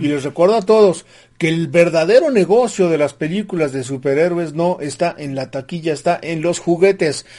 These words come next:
Y esto se re-, se convirtió en una pérdida multimillonaria para Disney por la venta de los derechos de, de la licencia, que disminuyó muchísimo al grado de que empezaron a tener el problema serio de ent-, empezar a tener piezas y piezas y piezas que no se agotaban.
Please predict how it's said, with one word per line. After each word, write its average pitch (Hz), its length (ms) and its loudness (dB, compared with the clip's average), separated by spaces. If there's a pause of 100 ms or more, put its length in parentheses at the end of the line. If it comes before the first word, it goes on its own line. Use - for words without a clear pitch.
(160)
Y 143 140 0
esto 180 240 4
se 185 160 2
re-, 151 300 0
se 143 300 -6
convirtió 156 360 -2
en 175 80 2
una 180 280 0
pérdida 180 500 2
multimillonaria 151 920 -4
para 151 200 0
Disney 156 440 -6
por 135 280 -6
la 131 140 -2
venta 156 340 -2
de 151 100 2
los 131 140 -4
derechos 147 440 -6
de, 127 500 -4
de 131 140 -8
la 127 80 -4
licencia, 147 640 -4 (400)
que 156 160 -2
disminuyó 147 580 -2
muchísimo 175 680 -2
al 131 120 -4
grado 170 320 0
de 156 140 -4
que 151 80 -6
empezaron 147 400 -4
a 170 120 -4
tener 156 280 -2
el 160 100 -6
problema 151 380 -4
serio 165 440 0 (300)
de 160 360 0
ent-, 165 340 -2
empezar 156 400 -2
a 185 80 0
tener 180 320 2
piezas 170 540 -2
y 160 40 -8
piezas 156 380 -4
y 143 60 -8
piezas 151 360 -6
que 131 120 -8
no 131 120 -8
se 127 120 -10
agotaban. 120 600 -4